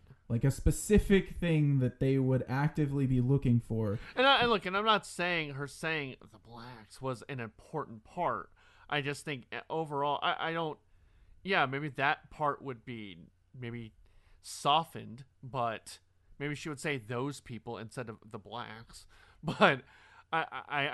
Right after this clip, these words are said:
Speaker 2: I don't think, I think the, the idea of the show, The Sopranos, a mobster has horrible, um, anxiety and depression and mommy issues and goes see a,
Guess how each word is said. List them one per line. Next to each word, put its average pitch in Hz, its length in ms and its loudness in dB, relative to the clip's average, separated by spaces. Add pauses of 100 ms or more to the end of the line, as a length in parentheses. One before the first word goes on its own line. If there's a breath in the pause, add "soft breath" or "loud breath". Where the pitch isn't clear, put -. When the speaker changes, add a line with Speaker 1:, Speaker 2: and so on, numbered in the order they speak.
Speaker 2:
I 147 120 0
don't 147 300 -4
think, 147 220 -10
I 147 120 -4
think 165 200 -8 (180)
the, 135 320 -6
the 143 160 -12
idea 147 440 -2
of 139 200 -4
the 120 120 -8
show, 123 640 -2 (680)
The 151 60 -16
Sopranos, 156 680 0
a 135 120 -6
mobster 131 920 -2
has 123 420 -6
horrible, 127 920 -4 (560 soft breath)
um, 113 500 -2 (100)
anxiety 139 840 0
and 123 100 -10
depression 131 880 -8
and 120 440 -6
mommy 135 500 -2
issues 127 360 -10
and 127 140 -10
goes 127 200 -6
see 131 200 -12
a, 117 80 -10